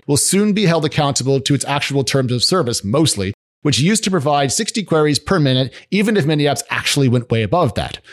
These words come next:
The new terms will allow for a Reddit app, third party, to call the A P I one hundred times per minute if it's using an O auth client I D. Now, that's probably enough for research,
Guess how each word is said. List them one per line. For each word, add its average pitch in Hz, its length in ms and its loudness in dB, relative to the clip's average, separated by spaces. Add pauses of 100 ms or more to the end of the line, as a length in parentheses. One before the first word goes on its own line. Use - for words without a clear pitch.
(220)
The 151 60 0
new 247 200 2
terms 190 400 0
will 151 120 2
allow 127 300 0
for 127 200 0
a 117 100 -2
Reddit 180 280 0
app, 123 300 -4 (140)
third 139 180 2
party, 101 320 0 (240)
to 143 100 0
call 180 400 0
the 214 180 0
A 156 120 2
P 143 180 2
I 120 180 2
one 143 300 0
hundred 180 240 2
times 151 180 0
per - 180 -2
minute 113 440 0
if 220 180 0
it's 220 220 -4
using 151 320 2
an 117 200 -2
O 170 180 2
auth 147 360 -2
client 127 480 -2
I 120 140 0
D. 117 360 0 (220)
Now, 170 360 -2
that's 196 280 -2
probably 190 560 0
enough 139 360 0
for 135 260 0
research, 202 560 0